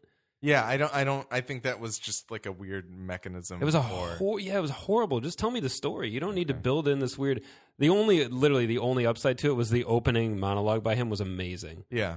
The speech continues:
Speaker 2: That was so good. But even if that had just been there, like, him to, like, a note to the audience,
Speaker 1: Yeah.
Speaker 2: I would have been totally fine with it, because that whole
Speaker 1: If
Speaker 2: subplot of, of
Speaker 1: <laughs>
Speaker 2: this cop, "I got, I got an, man, I got a hunch. This guy's up to something." What?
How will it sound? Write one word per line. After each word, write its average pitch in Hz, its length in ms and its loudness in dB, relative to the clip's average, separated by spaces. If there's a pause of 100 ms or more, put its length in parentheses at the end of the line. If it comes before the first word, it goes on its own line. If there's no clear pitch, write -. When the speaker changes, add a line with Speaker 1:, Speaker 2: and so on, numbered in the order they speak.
Speaker 2:
That 127 120 2
was 120 100 -2
so 139 440 2
good. 92 400 -4 (320)
But 139 160 4
even 180 260 4
if 160 120 2
that 147 120 4
had 127 140 0
just 113 320 -4
been 104 240 -6
there, 151 420 -2 (220)
like, 117 180 -2
him 127 280 0
to, 123 100 -4
like, 113 180 -2
a 113 80 0
note 110 240 -2
to 123 80 -6
the 104 140 -2
audience, 104 580 -2 (160)
Speaker 1:
Yeah. 90 320 -4
Speaker 2:
I 120 60 0
would 131 100 0
have 107 40 -6
been 95 100 -10
totally 107 340 -2
fine 107 300 -6
with 92 160 -10
it, 85 160 -10
because 107 300 -2
that 131 180 2
whole 117 560 0 (100)
Speaker 1:
If 123 100 2
Speaker 2:
subplot 117 480 2
of, 101 120 -6
of 113 160 -2
Speaker 1:
<laughs> - 0 -
Speaker 2:
this 123 180 -2
cop, 127 480 2 (340)
"I 117 120 -2
got, 113 180 -4 (160)
I - 60 -6
got 110 120 0
an, 101 300 -2
man, 110 160 0
I 95 40 -4
got 85 120 -4
a 82 40 -8
hunch. - 520 -4 (160)
This - 140 -4
guy's 127 180 2
up 127 120 2
to 113 80 -2
something." 110 500 0 (320)
What? 202 400 8